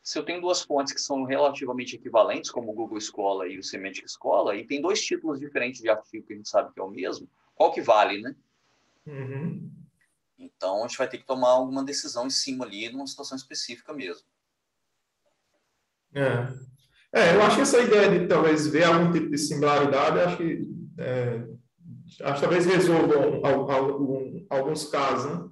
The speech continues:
Speaker 1: Sim, sim. Eu, eu acho que já faz parte de alguma orientação que pode estar ali
Speaker 2: Agora
Speaker 1: na abordagem. Tanto similaridade pelo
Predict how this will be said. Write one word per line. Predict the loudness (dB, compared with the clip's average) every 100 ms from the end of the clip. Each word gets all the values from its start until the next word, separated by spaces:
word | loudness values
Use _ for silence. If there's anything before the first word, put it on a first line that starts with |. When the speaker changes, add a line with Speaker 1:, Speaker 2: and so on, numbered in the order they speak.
| _ _ _
Speaker 1:
Sim, | -8 -8 -8 -10 -10
sim. | -10 -10 -12 -14 -6
Eu, | -2
eu | 4 4
acho | 4
que | 0
já | 0 2
faz | 4 2
parte | 2 2 2 -4
de | -2
alguma | -2 -2 -6 -4
orientação | -4 -4 -6 -4 -4 -4 -4 -6
que | -6
pode | -6 -2
estar | 0
ali | 0
Speaker 2:
Agora | 0 -4
Speaker 1:
na |
abordagem. | -6 -2 -2 -2 -10 _ _ -10
Tanto | -8
similaridade | -6 0 0 4 4 4 -2
pelo | -6